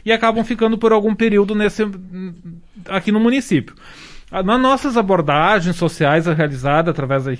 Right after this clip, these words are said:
do creas, através da nossa equipe, dos nossos estagiários, né? Ah, o que a gente percebe, assim, são a quebra de vínculos e algumas pessoas vêm pro município de Marau,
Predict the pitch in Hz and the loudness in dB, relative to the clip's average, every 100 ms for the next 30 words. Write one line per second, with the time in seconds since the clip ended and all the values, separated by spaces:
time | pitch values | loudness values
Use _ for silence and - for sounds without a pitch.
0 | - 143 127 139 175 185 147 156 147 151 | -8 -10 -4 2 4 4 2 0 2 2
1 | 151 147 131 139 - 160 208 170 160 147 | 0 -2 -2 -4 -2 0 2 2 -2 -2
2 | 147 139 143 127 - 135 139 135 170 202 | -2 -2 -6 -8 -2 -2 0 0 2 2
3 | 175 151 135 160 226 - - - - 160 | 2 0 0 -2 -2 -8 -16 -12 -2 4
4 | 175 175 185 175 214 208 226 - 233 - | 6 4 2 2 0 0 -2 -2 -2 -2
5 | 160 160 202 196 - 202 - 202 185 185 | 0 0 0 -4 -4 -4 -2 -2 -2 0
6 | 180 165 170 147 170 220 214 196 175 185 | 0 0 -2 -2 0 0 0 -2 0 0
7 | 175 233 247 240 180 196 190 160 170 202 | 0 -2 -2 -4 -2 -2 -2 0 0 2
8 | 240 220 185 170 165 151 151 143 139 131 | 0 -2 -2 -2 -4 -6 -6 -4 -2 2
9 | 139 185 | 2 2